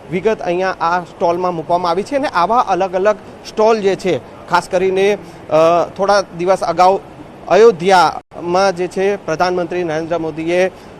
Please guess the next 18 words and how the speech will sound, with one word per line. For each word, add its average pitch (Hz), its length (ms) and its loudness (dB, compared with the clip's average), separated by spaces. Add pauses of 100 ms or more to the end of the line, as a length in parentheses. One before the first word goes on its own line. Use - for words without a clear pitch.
(120)
અયોધ્યા 214 460 2
રેલવે 190 420 2
જંકશન 180 480 -2
જે 175 140 -2
છે 196 160 -2
તે - 180 0
ખુલ્લું 196 280 -2
મૂક્યું 175 300 0
હતું 202 280 0 (320)
અને 208 380 4 (320)
તેની 220 240 0
પણ 226 180 0
રેપ્લિકા 190 560 -2
અહીંયા, 185 400 -4 (380)
અ, 156 200 0 (220)
ભારતીય 208 460 0
રેલવે 185 380 -2
દ્વારા 175 480 0